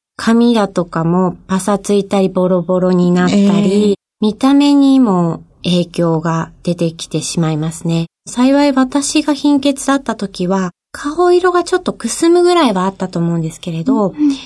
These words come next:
Speaker 1: 髪がバサバサしてたりですとか、爪がもうガタガタボロボロしてるっていうところまでいかなかったので、まだいいところだったと思うんですが、はい。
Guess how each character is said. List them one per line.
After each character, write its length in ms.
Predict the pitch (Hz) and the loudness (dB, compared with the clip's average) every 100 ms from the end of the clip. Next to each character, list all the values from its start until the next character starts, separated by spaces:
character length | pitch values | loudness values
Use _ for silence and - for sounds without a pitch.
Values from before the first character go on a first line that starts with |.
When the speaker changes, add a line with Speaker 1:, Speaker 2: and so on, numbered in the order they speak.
| - _ | -20 _
Speaker 1:
髪 480 | - 285 339 349 | 0 4 6 4
が 380 | 330 226 202 180 | 2 0 2 0
バ 140 | - 165 | -4 -4
サ 180 | 202 180 | -2 0
バ 140 | 170 | -2
サ 180 | 170 160 | -2 -6
し 140 | - | -8
て 180 | - 160 | -8 -8
た 160 | 165 160 | -4 -4
り 120 | 156 | -4
で 120 | 160 | -6
す 100 | - | -8
と 140 | - | -12
か、 340 | 165 180 185 175 | -6 -2 0 -2
爪 320 | - 196 226 | -2 0 2
が 140 | 226 226 | 0 0
も 240 | 220 214 | -2 -2
う 20 | |
ガ 140 | 196 190 | -2 -4
タ 100 | 196 | -4
ガ 140 | 202 | -6
タ 260 | - 190 185 _ _ - | -6 -6 -6 _ _ -4
ボ 100 | 196 | -2
ロ 100 | 190 | 0
ボ 120 | 190 | 0
ロ 80 | 175 | -2
し 100 | - | -4
て 140 | 190 | -2
る 100 | 190 | 0
っ 40 | 196 | -2
て 220 | - 202 | -2 0
い 80 | 208 | 0
う 60 | |
と 160 | 202 226 | -2 -2
こ 140 | 254 | 2
ろ 100 | 254 | 4
ま 140 | 247 202 | 2 0
で 60 | |
い 60 | 175 | -2
か 160 | 196 | 0
な 120 | 202 208 | 0 0
か 120 | 196 | -4
っ 80 | 190 | -4
た 120 | 175 | -4
の 160 | 165 | -2
で、 200 | 165 185 180 _ - | -2 -2 -4 _ -4
ま 140 | 214 | 0
だ 300 | 202 180 - - | 0 -2 -4 -2
い 160 | 214 | -2
い 20 | 220 | -2
と 120 | 208 | -4
こ 120 | 170 | -2
ろ 60 | 170 | -4
だ 100 | 175 | -6
っ 80 | |
た 120 | 175 160 | -8 -6
と 120 | 165 | -2
思 200 | 175 170 | -2 -2
う 20 | |
ん 40 | |
で 100 | 170 | -4
す 140 | 165 - | -6 -8
が、 260 | 180 180 175 _ _ | -6 -6 -8 _ _
は 280 | - 175 170 | -12 -10 -10
い。 120 | 156 | -12